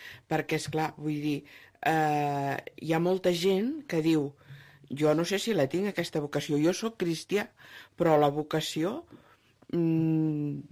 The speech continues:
no l'acabo de veure si és una vocació o és perquè m'hi he trobat». Jo,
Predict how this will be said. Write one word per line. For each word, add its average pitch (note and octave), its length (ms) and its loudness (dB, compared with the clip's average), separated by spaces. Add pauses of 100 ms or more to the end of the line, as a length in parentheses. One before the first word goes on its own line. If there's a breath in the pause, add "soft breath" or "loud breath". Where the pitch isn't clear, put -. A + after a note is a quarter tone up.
(160)
no D#3+ 260 2
l'acabo F3+ 440 0
de D#3+ 160 2
veure G3 320 0
si E3 240 -8
és D#3 120 -2
una D3+ 180 0
vocació D3+ 600 -2 (380 loud breath)
o D#3+ 180 8
és D#3 200 4
perquè D3+ 400 2 (560 soft breath)
m'hi D3+ 140 8
he C#3+ 40 4
trobat». D3+ 400 2
Jo, F#3+ 460 0